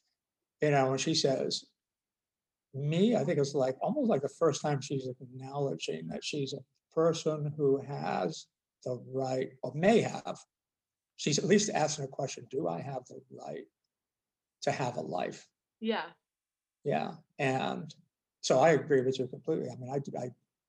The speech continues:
Speaker 1: I do find the ending, uh, hopeful. I'm, I'm convinced, you know, I'm, maybe I'll write a sequel.
Speaker 2: <laughs>
Speaker 1: Paul being Seth up,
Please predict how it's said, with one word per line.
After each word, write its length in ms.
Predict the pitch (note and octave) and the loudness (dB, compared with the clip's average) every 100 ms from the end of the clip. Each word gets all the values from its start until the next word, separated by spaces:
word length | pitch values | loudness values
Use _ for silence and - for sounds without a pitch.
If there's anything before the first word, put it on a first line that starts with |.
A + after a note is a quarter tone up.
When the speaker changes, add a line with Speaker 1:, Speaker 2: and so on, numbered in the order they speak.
| - | -8
Speaker 1:
I 120 | C3 C3 | -8 -8
do 200 | - C#3+ | -2 -2
find 420 | C#3 C3+ B2 - - | -2 -6 -6 -8 -6
the 140 | - | -6
ending, 440 | E3 E3 - E3 - _ _ _ _ _ _ _ _ _ - | -6 -8 -12 -16 -20 _ _ _ _ _ _ _ _ _ -14
uh, 360 | - - D3+ | -10 -8 -6
hopeful. 540 | D3 C3 - - - - | -2 0 0 -6 -10 -12
I'm, 300 | - B2 B2 - _ _ _ _ _ - | -14 -14 -14 -20 _ _ _ _ _ -6
I'm 160 | C#3 | -4
convinced, 480 | D3 B2 D#3 - - | -4 -2 -2 -2 -8
you 60 | - | -6
know, 140 | - - - - _ _ _ _ _ _ _ - | -6 -8 -10 -14 _ _ _ _ _ _ _ -18
I'm, 100 | - - _ _ - | -16 -18 _ _ 2
maybe 160 | D3+ | 4
I'll 80 | C3 | 6
write 200 | C3 G#2+ | 4 2
a 60 | E3 | 0
sequel. 480 | - - - D3 D3 - _ | -2 -6 -10 -12 -16 -20 _
Speaker 2:
<laughs> 380 | B3 - - - | -12 -8 -8 -2
Speaker 1:
Paul 240 | D#3+ B2+ - | 2 2 2
being 220 | - - | -2 -2
Seth 340 | - - - | -2 0 0
up, 140 | - | -2